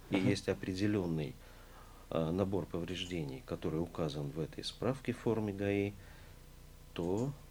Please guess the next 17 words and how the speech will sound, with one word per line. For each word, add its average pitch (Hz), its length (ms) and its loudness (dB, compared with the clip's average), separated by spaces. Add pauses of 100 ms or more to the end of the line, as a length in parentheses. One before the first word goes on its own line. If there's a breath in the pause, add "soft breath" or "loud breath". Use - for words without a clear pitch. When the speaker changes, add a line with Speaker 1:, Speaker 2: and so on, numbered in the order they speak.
(260)
Speaker 1:
конечно 82 560 2
же, 123 240 4
страховое 87 520 0
возмещение 82 680 -2
будет. 78 460 -2 (880 loud breath)
Speaker 2:
А - 80 6
если 127 320 8
ты 120 400 10
понимаешь, 101 460 8
что - 140 2
после 107 300 2
Д 95 80 4
Т 98 100 2
П 101 160 6
ты 98 160 2
не 101 220 8
виноват, 98 560 6